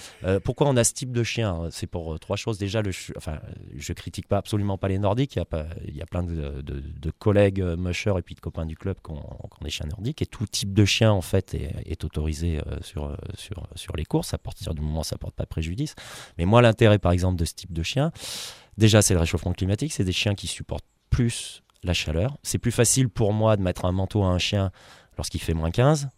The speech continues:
lorsqu'il fait moins vingt, euh, sachant que de plus en plus, euh, par exemple, euh, je sais pas, ça doit, ça doit arriver, euh, dix fois dans la saison maintenant. C'est pas, enfin, voilà, on verra comment ça évolue, mais c'est un peu le flou artistique.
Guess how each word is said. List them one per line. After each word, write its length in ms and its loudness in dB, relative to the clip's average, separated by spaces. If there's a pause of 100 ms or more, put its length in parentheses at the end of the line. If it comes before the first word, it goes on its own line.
(200)
lorsqu'il 300 -6
fait 100 -6
moins 200 0
vingt, 260 4 (500)
euh, 140 0
sachant 540 -2
que 500 -2
de 140 -4
plus 240 -4
en 80 -2
plus, 420 -4
euh, 240 0 (380)
par 100 -4
exemple, 380 0
euh, 320 0 (400)
je 100 -10
sais 80 -2
pas, 160 2
ça 140 -2
doit, 420 -2
ça 180 -4
doit 200 0
arriver, 420 2
euh, 160 0
dix 140 -8
fois 180 -2
dans 120 -2
la 120 0
saison 280 2
maintenant. 300 0
C'est 160 -8
pas, 360 -4
enfin, 200 -8 (120)
voilà, 160 -2
on 80 -4
verra 240 -2
comment 160 -2
ça 180 0
évolue, 320 2
mais 140 -2
c'est 120 -8
un 60 -4
peu 140 -6
le 20 -8
flou 140 -10
artistique. 480 -6